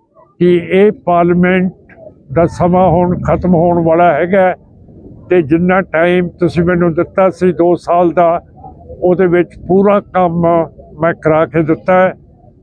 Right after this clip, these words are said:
ਸਾਰੇ ਪਿੰਡਾਂ ਦੇ ਵਿੱਚ ਕਰੀਬ ਦਸ ਕਰੋੜ ਦੀਆਂ ਸਹੂਲਤਾਂ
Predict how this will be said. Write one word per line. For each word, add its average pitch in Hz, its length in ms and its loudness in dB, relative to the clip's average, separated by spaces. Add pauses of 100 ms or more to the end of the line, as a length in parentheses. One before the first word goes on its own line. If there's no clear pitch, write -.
ਸਾਰੇ 180 540 0
ਪਿੰਡਾਂ 180 440 0
ਦੇ 180 120 0
ਵਿੱਚ 180 520 0 (340)
ਕਰੀਬ 196 380 2 (880)
ਦਸ 170 320 0
ਕਰੋੜ 185 460 0
ਦੀਆਂ 180 340 0
ਸਹੂਲਤਾਂ 170 680 0